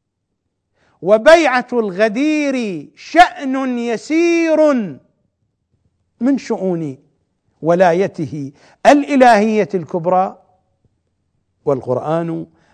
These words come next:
هكذا يتحدث عن ولاية علي. قطعًا الخطاب هنا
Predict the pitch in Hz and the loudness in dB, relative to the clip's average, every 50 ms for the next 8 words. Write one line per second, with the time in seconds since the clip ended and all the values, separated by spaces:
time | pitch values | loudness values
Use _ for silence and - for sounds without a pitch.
0 | _ _ - 143 160 175 175 - - 165 151 135 131 131 127 123 117 113 117 117 | _ _ -4 0 0 0 0 0 -2 -6 -6 -4 -4 -4 -4 -4 -6 -8 -10 -10
1 | 120 - - 120 - - - 175 160 147 131 127 139 117 - - 127 123 123 123 | -10 -12 -14 -16 -16 -14 -14 -14 -14 -14 -14 -14 -14 -14 -14 -14 -14 -12 -12 -14
2 | 120 120 _ _ _ _ _ _ _ _ _ - 117 120 120 117 117 117 127 131 | -16 -18 _ _ _ _ _ _ _ _ _ -16 -14 -12 -10 -10 -8 -6 -4 -4
3 | 120 120 107 - - 95 - - 95 87 78 73 76 - _ _ _ _ _ _ | -6 -6 -10 -14 -16 -20 -20 -18 -18 -18 -20 -20 -20 -20 _ _ _ _ _ _
4 | _ _ _ _ _ _ _ _ _ _ _ _ - 262 - - 214 175 170 160 | _ _ _ _ _ _ _ _ _ _ _ _ -2 -2 -2 0 0 0 0 0
5 | 139 127 - 151 143 - 180 180 165 143 135 123 131 147 147 143 131 131 131 - | -2 -4 -6 -6 -2 0 2 2 2 0 -4 -8 -8 -8 -6 -6 -8 -8 -10 -14